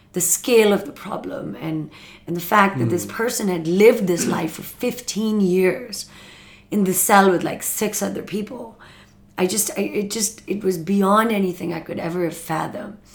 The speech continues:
Speaker 2: Mm.
Speaker 1: So I'm, like, looking at the sky, and I looked to my left, and it was the gallows right there. And I was like, "Oh my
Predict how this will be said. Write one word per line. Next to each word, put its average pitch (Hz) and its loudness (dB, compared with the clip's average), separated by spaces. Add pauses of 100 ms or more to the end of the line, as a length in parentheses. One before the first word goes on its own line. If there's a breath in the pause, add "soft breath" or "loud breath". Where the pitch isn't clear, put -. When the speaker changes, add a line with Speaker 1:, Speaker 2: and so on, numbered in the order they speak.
(180 loud breath)
Speaker 2:
Mm. 117 -4
Speaker 1:
So - 4
I'm, 220 6
like, 220 0
looking 294 6
at 220 0
the 185 -4
sky, 165 2 (580 soft breath)
and 202 0
I 196 4
looked 269 4
to 294 2
my 208 4
left, 175 4
and 196 2
it 196 4
was 160 0
the 156 -4
gallows 160 -6 (440 soft breath)
right 220 2
there. 190 -4
And 190 2
I 196 4
was 190 2
like, 165 0
"Oh 262 10
my 190 6